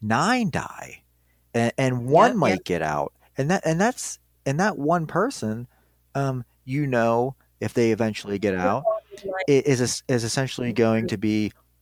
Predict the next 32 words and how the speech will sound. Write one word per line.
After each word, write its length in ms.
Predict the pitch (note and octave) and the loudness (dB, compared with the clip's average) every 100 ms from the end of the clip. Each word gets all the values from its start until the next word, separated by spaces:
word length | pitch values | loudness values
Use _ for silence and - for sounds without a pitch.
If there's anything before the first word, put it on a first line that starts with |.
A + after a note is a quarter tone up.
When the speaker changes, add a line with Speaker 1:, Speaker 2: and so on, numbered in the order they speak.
| _ - | _ 2
Speaker 1:
their, 180 | B2 | 4
their 220 | A#2 A#2+ B2 | 6 4 4
life 280 | A#2+ A#2+ | 4 2
is 120 | A2 - | 0 -4
completely 420 | G2+ A#2+ A2 G2+ | -4 -2 0 2
altered. 340 | F2+ F2+ F2 | 2 0 -2
They're 140 | G2 G2+ | -2 -2
not, 160 | G#2 | -2
you 140 | A#2 C#3 | -2 0
know, 140 | G2 | 0
they're 120 | F2+ | 0
never 220 | F2+ E2+ | -2 -2
going 240 | F2+ F2 E2+ | -2 -2 -4
to 80 | E2 | -4
work 280 | E2 E2 F2+ | -4 -6 -8
again. 300 | F2 F#2+ A#2+ | -8 -6 -4
They're 120 | A#2+ | -2
never 180 | A2 F#2+ | -2 -2
gonna 120 | F#2 | -4
get 60 | E2 | -2
back 240 | F2+ E2+ - | -2 -2 -4
to 280 | F#2 F2+ F2+ | -4 -4 -4
the 80 | F#2 | -8
same 280 | F2+ F#2 | -6 -6
quality 480 | F2 - F#2 F2 F2 | -8 -4 -2 0 -2
of 80 | E2+ | -2
Speaker 2:
Yeah. 80 | D#2+ | -2
Speaker 1:
life 160 | F2 - | -2 -4
that 120 | - | -8
they 100 | E2+ | -8
had 260 | E2+ D#2+ | -6 -8
before. 540 | - - - D#2 G#2+ | -12 -16 -12 -8 -8